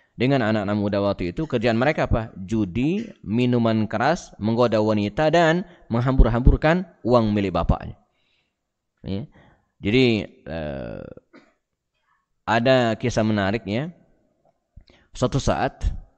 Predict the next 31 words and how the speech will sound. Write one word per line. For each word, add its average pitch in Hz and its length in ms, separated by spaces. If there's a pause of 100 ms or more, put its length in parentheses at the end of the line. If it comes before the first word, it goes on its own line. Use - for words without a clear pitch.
(600)
Khalid 135 400
bin 127 200
Walid 131 240
dan 120 120
Umar 117 280
bin 110 120
Khattab 110 360
ini 113 220 (140)
ya, 135 80 (160)
lomba 131 440
pacuan 107 400
kuda, 101 320
Pak. - 160 (1400)
Ya, - 120 (200)
kalau 87 200
sekarang 104 560 (280)
ngetrek - 520
motor 95 360
gitu 85 120
ya. 87 80 (1400)
Eh, 78 300 (160)
dan 156 240
waktu 160 280
itu 233 120
lomba 202 280
bukan 190 240
sekedar 107 320
lomba, 110 280
mereka 156 240
taruhan. 165 440 (680)
Ya. - 180